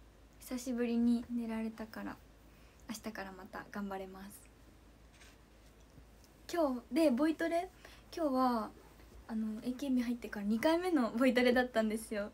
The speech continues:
まだ二回目なんですけど、だから緊張しました。けど、たくさん歌ってきたので、上手になりたい。歌上手になりたいです。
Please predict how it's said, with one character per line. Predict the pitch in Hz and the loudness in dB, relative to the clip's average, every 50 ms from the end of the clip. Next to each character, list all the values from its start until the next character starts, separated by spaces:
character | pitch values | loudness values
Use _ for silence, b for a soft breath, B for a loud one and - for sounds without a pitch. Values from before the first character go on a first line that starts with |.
| B B B B B B B B B B B - - - - - - | B B B B B B B B B B B -20 -20 -20 -20 -12 -6
ま | 247 233 | -4 -2
だ | 220 208 | -2 0
二 | 208 208 | -2 -2
回 | 208 - 233 226 | -4 -4 -4 -2
目 | 226 226 226 | 0 0 0
な | 220 208 | 0 -2
ん | 202 202 | -2 -6
で | 202 202 | -6 -10
す | - - - | -12 -12 -12
け | - | -10
ど、 | 202 202 202 196 - 240 - - - | -8 -8 -8 -8 -10 -12 -14 -10 -6
だ | 233 220 | -6 -4
か | 226 220 208 | -2 -2 -2
ら | 208 208 | -2 -4
緊 | 208 - 269 262 262 | 0 2 2 2 4
張 | 294 285 269 | 4 2 2
し | 269 277 | 2 2
ま | 262 262 269 | 2 2 2
し | 262 | 0
た。 | - - 302 - - - - - - - - - - - - - - - - - - - - - - - - - - - - - - - - - - - - - - - - - - - - | -4 -8 -8 -8 -10 -18 -20 -20 -20 -20 -20 -20 -20 -20 -20 -20 -20 -20 -20 -20 -20 -20 -20 -20 -20 -20 -20 -20 -20 -20 -20 -20 -20 -20 -20 -20 -20 -20 -20 -20 -20 -20 -20 -20 -20 -20 -14
け | - - 254 | -6 -4 -2
ど、 | 220 220 190 - - - - - - - - - - | -2 -2 -4 -6 -12 -20 -20 -20 -20 -20 -20 -18 -12
た | - 254 | -12 -8
く | - - 254 | -2 -2 -2
さ | 247 269 254 247 | 2 2 2 4
ん | 240 240 | 4 2
歌 | 240 240 247 | 2 0 -2
っ | 233 233 | -2 -2
て | - 240 233 | -4 -6 -6
き | - - | -6 -6
た | - 220 214 | -6 -4 -4
の | 208 208 202 | -4 -4 -4
で、 | 208 208 208 202 202 202 - - - - - - - - b b b b b b b b - - - - - | -2 -2 -2 -2 -4 -6 -10 -16 -18 -20 -20 -20 -20 -20 b b b b b b b b -20 -20 -20 -12 -6
上 | 247 247 240 | -4 -2 -2
手 | 233 247 254 | -2 -2 -2
に | 240 240 240 | 0 0 0
な | 226 220 | 0 -2
り | 220 233 | -4 -4
た | 240 - 254 240 214 | -2 0 2 2 0
い。 | 185 - - - - - - | 0 -6 -14 -20 -20 -16 -12
歌 | 285 277 - 339 330 | -2 6 6 6 8
上 | 330 311 311 302 | 8 4 4 4
手 | 320 311 | 4 2
に | 302 277 | 4 4
な | 262 262 | 4 4
り | 254 254 254 | 4 2 2
た | - 254 | 2 0
い | 247 240 | 0 2
で | 220 220 233 240 | 0 0 -2 -2
す。 | 233 - | -4 -8